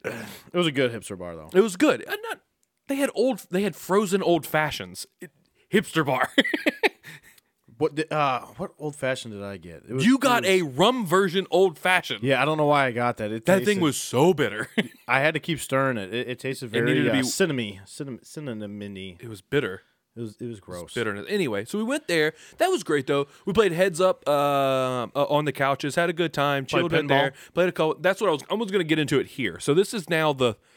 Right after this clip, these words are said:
Speaker 2: second place, no, third place we've been into, right? Third place we've been into in the last three hours, two hours.
Speaker 1: Mm-hmm.
Speaker 2: Every one of 'em had pinball.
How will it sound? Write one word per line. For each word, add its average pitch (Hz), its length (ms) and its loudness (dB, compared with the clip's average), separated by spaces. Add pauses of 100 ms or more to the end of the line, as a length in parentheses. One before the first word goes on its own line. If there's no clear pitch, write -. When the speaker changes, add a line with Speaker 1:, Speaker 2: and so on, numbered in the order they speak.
(180)
Speaker 2:
second - 600 -4
place, 110 260 -2
no, 147 140 2
third 175 420 0
place 104 300 -2
we've 107 160 -6
been 113 160 0
into, 95 320 -8 (140)
right? 113 200 0 (180)
Third 185 220 4
place 175 220 0
we've 139 120 0
been 135 140 0
into 123 380 0 (340)
in 135 120 -2
the 131 100 0
last 113 480 -4 (920)
three 135 220 2
hours, 170 380 0
two 151 240 2
hours. 180 380 -2 (100)
Speaker 1:
Mm-hmm. 156 160 -8 (680)
Speaker 2:
Every 180 220 -2
one 202 180 0
of 175 80 0
'em 160 120 2
had 143 200 -2
pinball. 139 440 -2